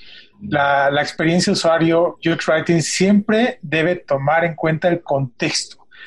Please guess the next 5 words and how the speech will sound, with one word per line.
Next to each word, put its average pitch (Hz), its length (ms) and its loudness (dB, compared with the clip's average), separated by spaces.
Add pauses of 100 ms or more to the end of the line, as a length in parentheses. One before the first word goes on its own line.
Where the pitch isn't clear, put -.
(240)
social, 160 880 0 (340)
económico, 156 1080 0
de 170 160 0
salud, 156 520 2 (200)
cultural 196 720 2